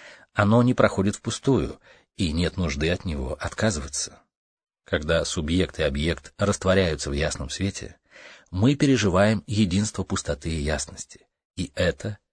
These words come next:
радость. Такой же подход применяется и по отношению к ненависти или неприязни. Если мы не поддаемся гневу, не отождествляемся с ним,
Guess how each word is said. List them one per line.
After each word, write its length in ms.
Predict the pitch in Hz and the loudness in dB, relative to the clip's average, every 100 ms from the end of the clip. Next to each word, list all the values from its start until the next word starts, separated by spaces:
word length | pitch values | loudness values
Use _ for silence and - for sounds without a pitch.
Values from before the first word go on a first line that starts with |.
| _ | _
радость. 520 | - 64 62 - _ _ _ _ _ _ _ _ _ _ _ _ - | -2 -2 -4 -14 _ _ _ _ _ _ _ _ _ _ _ _ 2
Такой 300 | 107 - 104 | 2 4 4
же 100 | 107 | 4
подход 500 | 123 - 135 - - _ | 0 2 0 -2 -6 _
применяется 580 | - 113 110 123 135 - | 0 2 4 4 2 0
и 60 | 107 | 2
по 120 | 85 | 2
отношению 560 | 78 78 - 101 107 | 2 -2 0 2 2
к 80 | 87 | 0
ненависти 640 | 78 73 78 87 - 104 - | -2 -2 -2 -4 -6 -8 -6
или 160 | 90 78 | -6 -2
неприязни. 720 | 85 85 107 80 71 - _ _ _ _ _ _ _ _ - | -2 -2 -2 -4 -8 -16 _ _ _ _ _ _ _ _ -4
Если 280 | 85 - | -2 0
мы 220 | 80 85 - | -2 -2 0
не 160 | 101 | -2
поддаемся 600 | 95 80 80 85 113 - 69 | 0 0 0 2 0 0 -2
гневу, 420 | 71 64 62 - _ - - - | -2 -2 -6 -14 _ -20 -18 -6
не 100 | 107 | 0
отождествляемся 880 | 104 110 95 104 - 95 113 113 - | 2 2 2 0 0 2 2 2 -4
с 100 | - | -6
ним, 240 | 92 - | -8 -14